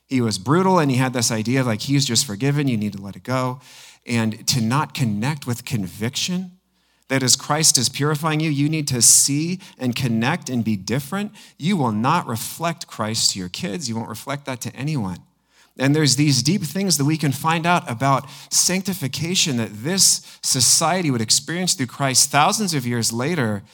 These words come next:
that was being prophesied through the very objects that the tabernacle was built out of. Everything about this tabernacle, specific down to the thread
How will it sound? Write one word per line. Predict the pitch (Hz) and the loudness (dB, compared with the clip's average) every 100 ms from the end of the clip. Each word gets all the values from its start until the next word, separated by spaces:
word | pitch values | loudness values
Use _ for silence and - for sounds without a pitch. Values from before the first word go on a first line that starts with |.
| - - _ | -20 -20 _
that | 131 | -4
was | - 110 | -2 -2
being | 135 151 | 0 0
prophesied | 147 170 170 170 - 123 123 | 0 0 2 0 0 0 -2
through | 123 | -4
the | 107 | -4
very | 104 135 160 | -2 -2 -2
objects | 90 156 139 117 110 - | -2 -4 -2 -4 -2 -4
that | 117 | -6
the | 117 110 110 - _ | -6 -4 -6 -10 _
tabernacle | - 139 139 120 110 113 | -4 -2 0 0 0 -2
was | 110 | -4
built | 113 147 143 | -2 -2 -4
out | 95 82 | -8 -10
of. | 92 92 _ _ _ _ _ _ _ _ _ _ _ _ _ - | -14 -16 _ _ _ _ _ _ _ _ _ _ _ _ _ -6
Everything | 127 165 208 175 | 0 0 0 0
about | 123 120 | 0 -2
this | 117 - | -2 0
tabernacle, | 120 117 107 107 110 | 0 0 -2 0 -2
specific | - 127 165 156 113 - - - - 107 | -2 -4 -4 -4 -6 -8 -20 -20 -20 -4
down | 127 151 185 | 2 2 2
to | 190 147 | -2 -2
the | 113 | -2
thread | - - 131 135 165 | -6 -10 -8 -4 -4